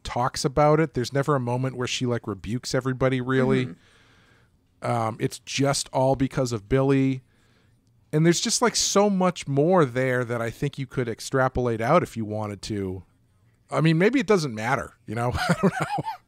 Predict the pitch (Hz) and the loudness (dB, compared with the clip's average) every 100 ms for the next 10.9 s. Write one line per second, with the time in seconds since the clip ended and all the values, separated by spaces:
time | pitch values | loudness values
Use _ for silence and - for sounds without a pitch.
0 | - 180 196 202 175 160 170 160 135 - | 2 2 4 2 2 0 -2 -2 -4 -12
1 | - - - 170 190 220 214 185 175 156 | -20 -20 -10 -4 -2 2 2 4 2 2
2 | 143 139 123 120 - 135 131 113 - - | 2 0 -2 0 0 0 0 -4 -4 0
3 | 135 131 123 120 117 - 117 110 113 104 | 0 0 -4 -6 -4 -4 -4 -4 -4 -6
4 | 113 123 110 104 110 107 101 98 - 113 | -6 -6 -6 -6 -4 -4 -4 -6 -6 -6
5 | 98 90 92 90 90 85 87 - 269 - | -6 -10 -10 -8 -6 -4 -2 -2 -4 -4
6 | 302 240 - 285 277 285 277 - 214 226 | -6 -4 -2 -2 0 2 2 0 -2 0
7 | 247 247 226 214 - 202 190 196 175 - | 0 0 -2 -2 -2 -2 -2 -4 -6 -6
8 | 214 196 175 - 196 - - 220 233 240 | -4 -2 -2 -2 -4 -4 -6 -4 -2 -2
9 | 214 185 175 202 202 185 180 180 170 - | -4 -6 -4 -2 -2 -4 -4 -2 -2 -6
10 | - 202 185 185 180 180 175 175 160 | -6 -4 -4 0 0 0 -2 -8 -12